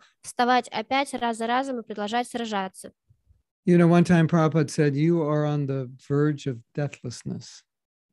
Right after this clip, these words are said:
Speaker 1: Знаете, один раз Прабхупада сказал: «Вы стоите на грани бессмертия».
Speaker 2: This reminds me of the story of, what's his name? Michael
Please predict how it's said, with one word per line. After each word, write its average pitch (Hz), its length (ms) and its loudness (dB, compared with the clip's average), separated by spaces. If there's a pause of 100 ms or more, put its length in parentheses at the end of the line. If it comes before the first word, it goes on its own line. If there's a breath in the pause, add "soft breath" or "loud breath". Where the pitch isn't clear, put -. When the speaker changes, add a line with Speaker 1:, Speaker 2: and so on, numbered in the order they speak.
(200)
Speaker 1:
Знаете, 254 380 0
один 254 340 -2
раз 233 220 0
Прабхупада 226 560 -4
сказал: 220 540 -4 (340 soft breath)
«Вы 254 120 -2
стоите 254 520 -2
на 214 120 -4
грани 247 460 0
бессмертия». 226 800 -6 (1500)
Speaker 2:
This - 120 -20
reminds 151 440 4
me 139 80 4
of 127 100 0
the 120 100 -4
story 127 540 -2 (340)
of, 123 140 -10 (580)
what's 170 180 -10
his 190 220 -8
name? 185 320 -2
Michael 156 560 -4